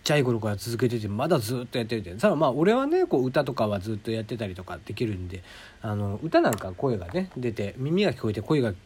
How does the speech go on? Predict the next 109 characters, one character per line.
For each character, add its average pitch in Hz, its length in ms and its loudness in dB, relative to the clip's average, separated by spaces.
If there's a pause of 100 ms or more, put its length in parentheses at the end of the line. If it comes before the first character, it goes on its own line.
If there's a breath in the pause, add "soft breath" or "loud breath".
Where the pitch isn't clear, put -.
(140)
出 131 120 0
せ 240 100 6
れ 208 80 8
ば 107 140 2
誰 113 220 -2
で 127 40 2
も 123 60 2
で 120 140 0
き 127 80 0
る 104 80 -2
の 92 80 -4
で、 95 200 -6 (400 loud breath)
あ 120 60 -6
れ 113 80 -2
で 113 100 0
す - 120 -6
け 110 80 -4
ど 98 100 -6
も、 92 180 -4 (280 loud breath)
こ 196 120 0
う 202 40 0
し - 20 -4
た 202 100 4
形 185 360 2
で 196 80 4
ね、 214 160 4
レ 170 100 4
ス 170 140 2
リ 139 120 2
ン 117 60 2
グ 113 100 -2
と 113 120 -2
か 107 140 0
っ 104 40 -4
て - 160 -8
い 117 160 2
う 139 80 0
の 120 160 -2
は、 95 180 -2 (280 loud breath)
ま 160 60 2
あ、 - 20 4
や 139 60 2
っ - 20 -4
ぱ 196 80 4
り 170 80 4
ち - 40 0
ゃ 139 80 4
ん 135 80 -2
と 139 100 0
こ 123 120 0
う、 107 60 0
ト 120 100 0
レ 127 120 4
ー - 20 4
ニ 117 100 0
ン 107 60 -2
グ 98 80 -6
と 107 100 -8
か 107 120 -6
を 98 120 -6
し - 80 -10
て 208 160 6
っ 190 60 6
て 123 140 -6
し - 100 -10
て 147 100 0
る 156 80 2
わ 147 100 0
け 123 80 -2
で 98 120 -6
す 90 100 -12
か 104 120 -8
ら、 98 140 -4
そ 90 140 -8
れ 170 140 -2
を 190 80 0
三 208 260 0
十 104 220 0
三 120 320 -4
年 285 180 2
間 269 220 6
続 156 180 -2
け 147 100 2
て 135 120 2
き - 80 -12
た 127 60 2
っ 107 40 -4
て 110 120 -4
い - 20 -2
う - 20 -2
の 101 60 -4
は 92 80 -6
素 - 260 -12
晴 - 100 -10
ら 233 80 -2
し 262 360 6
い 127 60 4
こ 127 120 0
と 123 80 0
だ 120 120 2
っ - 20 -4
た 110 120 -6
な 117 220 -2
と 107 80 -8
思 104 160 -4
い 110 60 -4
ま 156 100 -2
す - 160 -8
し、 143 280 6